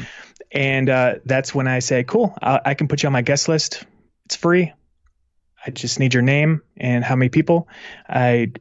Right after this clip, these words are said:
exchange contact details, usually with phone number. And then I text them right then and there. And then I say, "I'll text you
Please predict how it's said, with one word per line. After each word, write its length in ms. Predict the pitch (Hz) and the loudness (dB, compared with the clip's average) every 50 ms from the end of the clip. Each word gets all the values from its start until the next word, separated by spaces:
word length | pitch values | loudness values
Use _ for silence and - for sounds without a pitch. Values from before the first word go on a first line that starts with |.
| _ - | _ -4
exchange 500 | 131 127 - - - 139 135 127 123 120 | -4 -2 -2 -2 -2 0 0 0 0 -2
contact 420 | - - 143 135 131 143 131 127 | -2 -2 0 0 2 0 0 0
details, 520 | - 139 131 - 143 135 131 131 127 117 - | 0 -2 0 0 2 2 2 2 0 0 -2
usually 540 | 123 127 127 123 131 127 127 123 117 107 113 | -2 0 0 2 2 2 2 2 0 -2 -2
with 200 | - 123 117 120 | -2 -2 -2 -2
phone 200 | - 151 147 151 | 0 2 2 2
number. 320 | 147 139 139 156 156 151 - - - - - - - - - - - _ _ _ _ _ _ _ | 2 2 2 2 2 0 -2 -10 -20 -20 -20 -20 -20 -20 -20 -20 -20 _ _ _ _ _ _ _
And 480 | - 131 127 127 123 123 123 120 120 107 - - | -2 -2 0 2 2 2 0 0 -2 -2 -2 -2
then 240 | 127 120 123 120 | 0 0 2 2
I 100 | 113 110 | 0 0
text 260 | 113 - 143 139 - - | 0 -2 -2 -4 -2 -2
them 180 | 135 127 123 | -2 0 0
right 140 | 127 120 - | 0 0 0
then 160 | 127 123 123 | 0 0 0
and 120 | 120 117 123 | 0 2 2
there. 280 | 143 165 180 175 - - _ _ _ _ _ _ _ _ - | 2 2 0 -2 -4 -10 _ _ _ _ _ _ _ _ -8
And 140 | - 123 120 | -6 -4 -2
then 360 | 123 123 123 123 123 120 - - | 0 0 2 0 0 0 -2 -2
I 60 | 127 | -4
say, 260 | 127 - 131 127 123 | -2 0 2 2 4
"I'll 100 | 110 117 | 4 2
text 320 | 113 - - 127 - - - | 0 -2 -4 -4 -4 -2 0
you 280 | 127 123 123 123 123 | 2 2 2 2 2